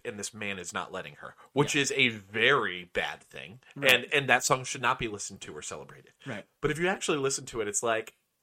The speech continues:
Speaker 1: "Oh, I really," like, like, the tone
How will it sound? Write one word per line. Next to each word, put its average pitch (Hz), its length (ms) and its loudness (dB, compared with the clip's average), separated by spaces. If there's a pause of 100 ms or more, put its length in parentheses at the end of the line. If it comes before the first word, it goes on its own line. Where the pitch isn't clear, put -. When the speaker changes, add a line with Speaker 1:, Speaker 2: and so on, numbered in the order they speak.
(600)
Speaker 1:
"Oh, 202 220 4
I 185 80 8
really," 185 480 0
like, 180 200 8
like, 202 220 6
the 160 200 8
tone 135 580 2